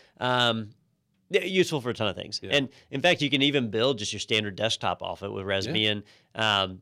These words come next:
Speaker 1: one of the limitations of the Raspberry Pi, the original one, and Raspberry Pi two, was that they were fairly limited hardware, right? When Raspberry Pi three came out, it, it kinda corrected that, right? That you had a,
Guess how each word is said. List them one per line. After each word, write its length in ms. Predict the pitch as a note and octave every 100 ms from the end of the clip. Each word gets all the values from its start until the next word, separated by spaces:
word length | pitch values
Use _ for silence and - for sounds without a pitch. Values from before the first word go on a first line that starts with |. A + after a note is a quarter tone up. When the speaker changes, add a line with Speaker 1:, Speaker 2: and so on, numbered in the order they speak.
| _
Speaker 1:
one 220 | B2+ C#3+
of 60 | F3
the 60 |
limitations 760 | E3 D3+ C3+ C#3 C3 C3+ A#2+ G#2+
of 280 | - A2+ G2
the 80 | G#2+
Raspberry 400 | G#2+ A2+ G#2+ -
Pi, 340 | G#2 G2+ G2
the 100 | G2
original 320 | G2 B2 G#2+
one, 320 | F2 E2+ A#2 D3+ _
and 320 | G#2+ G#2 G2 G2
Raspberry 380 | G2 F#2+ F#2+
Pi 40 | F2+
two, 420 | - G#3+ A#2+ G#2 - - _ -
was 140 | C3 B2+
that 100 | B2
they 80 |
were 80 | B2+
fairly 320 | A#2+ C3+ B2
limited 300 | A#2 A2+ G#2
hardware, 500 | F#2 F#2 F2 F2+ C2+ _ _ -
right? 260 | G#2 G#2+ - _ _ _ -
When 120 | B2+
Raspberry 380 | C#3 G#3+ G#3+ G3
Pi 60 | -
three 380 | D3+ E3 F#3 F#3
came 280 | D3+ B2+
out, 360 | A2+ G#2+ G2+ G2+
it, 360 | B2+ C3 C3 B2+
it 120 | C#3+ C#3
kinda 200 | D#3 D3+
corrected 500 | - C3+ A2+ A2 F2+
that, 200 | E2 G2
right? 240 | G#2+ A2
That 80 | A2+
you 220 | A#2 A#2
had 400 | A#2 B2 B2 A#2
a, 600 | G#2+ G#2+ G#2 G2+ G2 F#2+